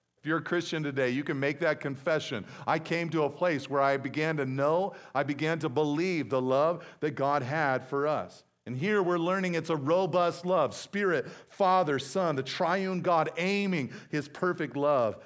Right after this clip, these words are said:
at us. That's why John repeats something that we saw him say last week.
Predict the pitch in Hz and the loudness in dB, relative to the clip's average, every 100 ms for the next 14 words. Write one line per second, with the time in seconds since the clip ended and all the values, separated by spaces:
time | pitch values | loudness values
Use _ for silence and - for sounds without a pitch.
0 | - 113 110 120 87 - - _ _ - | -6 -2 0 0 -2 -6 -20 _ _ -4
1 | 156 180 180 131 147 165 160 160 - 214 | -4 2 0 2 0 2 0 -4 -4 -6
2 | 240 - 131 160 160 156 156 - 156 160 | -6 -4 -4 -2 -4 -4 -6 -2 0 0
3 | 160 156 143 156 151 151 160 160 156 160 | -2 -4 -2 0 2 2 0 -4 -6 -6
4 | - | -10